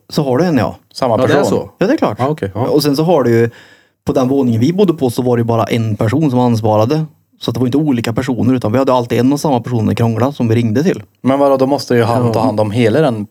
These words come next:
Speaker 3: Ja, men,
Speaker 2: våningen då?
Speaker 3: ja, men det här
Speaker 1: Ja.
Speaker 3: är mer en kypare, alltså, som, alltså restaurang som, när du ska äta och sånt där. För det är så många olika restauranger.
Speaker 1: Jaha, du menar, jaha, nu fattar jag.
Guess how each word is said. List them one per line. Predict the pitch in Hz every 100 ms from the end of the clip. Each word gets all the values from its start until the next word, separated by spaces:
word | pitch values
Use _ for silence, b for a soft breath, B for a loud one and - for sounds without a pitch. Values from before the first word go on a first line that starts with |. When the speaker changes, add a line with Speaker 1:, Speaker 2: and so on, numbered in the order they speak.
| _ -
Speaker 3:
Ja, | 143
men, | 139
Speaker 2:
våningen | 123 156
då? | 123
Speaker 3:
ja, | 143
men | 131
det | 139
här | -
Speaker 1:
Ja. | 160
Speaker 3:
är |
mer | 156 135
en | 123
kypare, | - 135 107 120 123
alltså, | - 104
som, | 113 104 92 98 -
alltså | 113
restaurang | 113 110 117 117 104 101
som, | 107 107 101 b b b b _ 120
när |
du | 113
ska | 117
äta | 117 117 107
och | 104
sånt | 120 104
där. | - - _ _ _
För | -
det | 127
är |
så | 120
många | 147 147
olika | 131 135 117 107
restauranger. | 104 156 135
Speaker 1:
Jaha, | 131
du | 160
menar, | 175 147 143
jaha, | 165 175 160
nu | 180 214
fattar | 180 208 - 107
jag. | 76